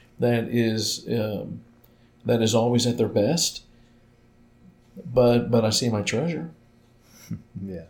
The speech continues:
Speaker 1: You know, I see my treasure and
Speaker 2: So
Speaker 1: I see
Speaker 2: you're
Speaker 1: my
Speaker 2: doing,
Speaker 1: joy.
Speaker 2: you're doing what God choose, what God does with us through Son Jesus. He, he chooses to, chooses to see us as holy and righteous.
Speaker 1: Right. I mean, what was it that
Speaker 2: Yeah.
Speaker 1: Je-, that, you know, that caused Jesus, again, it was love, but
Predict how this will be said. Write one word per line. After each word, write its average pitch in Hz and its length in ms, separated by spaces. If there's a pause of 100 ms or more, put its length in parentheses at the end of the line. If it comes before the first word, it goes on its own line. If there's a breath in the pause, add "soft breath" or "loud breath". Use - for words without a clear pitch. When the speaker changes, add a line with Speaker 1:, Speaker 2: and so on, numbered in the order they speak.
Speaker 1:
You 127 180
know, 127 300
I 127 140
see 127 220
my 131 120
treasure 127 360
and - 80
Speaker 2:
So 113 160
Speaker 1:
I - 20
see 120 120
Speaker 2:
you're 120 80
Speaker 1:
my - 60
Speaker 2:
doing, 127 440
Speaker 1:
joy. 120 40
Speaker 2:
you're 123 140
doing 117 320
what 104 220
God 101 360 (220)
choose, 113 480
what 107 160 (220)
God 107 260
does 95 180
with 90 120
us 95 240
through 95 160
Son 92 360 (200)
Jesus. 87 400
He, - 480
he 95 40
chooses 117 680
to, - 60
chooses 127 500
to - 100
see 101 260
us 92 200
as 95 100
holy 98 320
and 87 140
righteous. - 580 (260 soft breath)
Speaker 1:
Right. 104 220 (720 loud breath)
I 123 60
mean, 113 180
what 123 160
was 127 200
it 120 120
that 107 140
Speaker 2:
Yeah. - 40
Speaker 1:
Je-, 107 260
that, 107 260
you 113 80
know, 98 300
that 98 280
caused 110 320
Jesus, 107 560
again, 101 340
it 107 60
was 90 160
love, 98 380
but 101 200